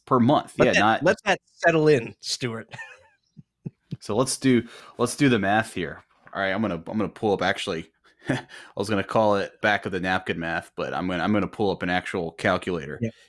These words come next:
Speaker 2: you do that.
Speaker 1: Eighteen thousand times
Speaker 2: You do that while I cry
Speaker 1: twelve.
Speaker 2: into my podcast pillow.
Speaker 1: So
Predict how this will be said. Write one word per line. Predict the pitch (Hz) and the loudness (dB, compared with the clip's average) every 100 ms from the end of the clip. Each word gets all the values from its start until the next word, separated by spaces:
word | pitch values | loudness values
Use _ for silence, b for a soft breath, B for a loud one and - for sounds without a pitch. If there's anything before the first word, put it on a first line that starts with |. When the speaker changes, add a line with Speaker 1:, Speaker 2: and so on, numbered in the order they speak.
| b - | b -8
Speaker 2:
you | 101 | -8
do | 139 127 110 | -4 0 2
that. | 101 | 2
Speaker 1:
Eighteen | 95 - _ _ _ _ _ _ _ _ _ _ _ | 0 -8 _ _ _ _ _ _ _ _ _ _ _
thousand | - - 110 127 123 131 127 - _ _ _ | -8 0 2 4 4 2 0 -8 _ _ _
times | - 113 107 | -6 0 2
Speaker 2:
You | 110 | 4
do | 139 | 2
that | 120 | 4
while | 123 | 2
I | 120 - | 0 0
cry | 131 117 | 0 2
Speaker 1:
twelve. | 113 | -2
Speaker 2:
into | 113 | -4
my | 107 101 | -4 -4
podcast | 101 104 101 98 - | -4 -4 -4 -8 -6
pillow. | - 101 104 - | -4 -2 -4 -6
Speaker 1:
So | - | -2